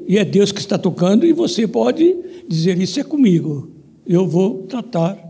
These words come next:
de ver o que que eu tenho que fazer na minha vida, eu vou decidir isso.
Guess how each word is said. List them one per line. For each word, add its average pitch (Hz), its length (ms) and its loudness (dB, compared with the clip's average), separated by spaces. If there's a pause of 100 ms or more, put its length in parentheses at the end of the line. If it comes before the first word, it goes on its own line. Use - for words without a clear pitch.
(680)
de 147 100 0
ver 170 140 2
o 180 40 2
que 220 200 -2
que 262 60 -6
eu 269 60 -4
tenho 240 220 -2
que 233 80 -14
fazer 214 420 -2
na 220 100 2
minha 262 220 2
vida, 160 460 -2 (200)
eu 170 220 -2
vou 247 160 -2
decidir 180 640 2
isso. 120 420 -6